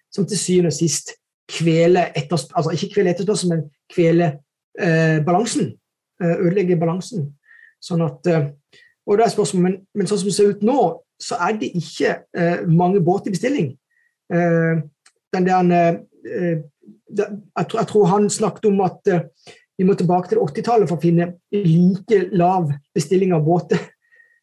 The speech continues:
i forhold til, eh, i båter på vannet.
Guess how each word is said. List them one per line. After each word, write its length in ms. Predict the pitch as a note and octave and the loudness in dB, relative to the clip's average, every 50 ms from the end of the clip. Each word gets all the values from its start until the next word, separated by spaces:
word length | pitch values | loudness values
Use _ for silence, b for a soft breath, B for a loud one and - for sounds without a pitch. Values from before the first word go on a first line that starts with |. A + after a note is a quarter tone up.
| b b _ _ - | b b _ _ -8
i 80 | G3 E3 | -8 -6
forhold 400 | - E3 E3 D#3+ F3 F3 E3+ - | -2 0 0 2 2 0 -2 0
til, 220 | F3+ E3+ D#3+ D#3 | 0 2 4 4
eh, 420 | D#3+ D#3 D#3 D#3 D#3 D#3 D#3 D#3+ D#3+ - | 2 2 2 0 0 0 0 -2 -4 -4
i 160 | - F#3 G3+ - - | -6 -6 -8 -6 -8
båter 360 | F3 D3+ D#3+ D#3+ - - G3 | -4 -2 -2 -2 -2 -2 -4
på 120 | - E3 | -2 0
vannet. 360 | D#3+ A3 C#4 C#4 F#3+ C3 - | 0 0 0 -2 -4 -6 -8